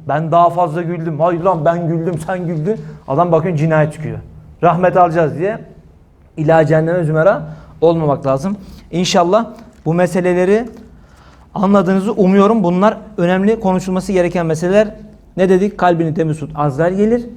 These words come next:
Evini temiz tut, misafir gelir. İnşallah. Allah Celle Celle bizlere de temiz olmayı nasip etsin. Özellikle hanım kardeşlere nasip etsin.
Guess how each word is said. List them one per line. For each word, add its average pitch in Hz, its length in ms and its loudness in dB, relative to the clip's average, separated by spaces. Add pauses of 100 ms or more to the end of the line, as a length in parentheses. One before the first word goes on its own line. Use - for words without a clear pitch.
Evini 156 320 2
temiz 156 260 -4
tut, 233 180 -6
misafir 143 460 -2
gelir. 139 480 0 (640)
İnşallah. 139 680 0 (580)
Allah 139 340 0
Celle 143 320 2
Celle 131 240 -2
bizlere 131 320 -2
de 185 180 2 (340)
temiz 151 280 2
olmayı 156 400 2 (340)
nasip 143 380 2
etsin. 165 460 0 (220)
Özellikle 151 400 0
hanım 156 260 0
kardeşlere 147 680 0 (300)
nasip 156 360 2
etsin. 175 420 0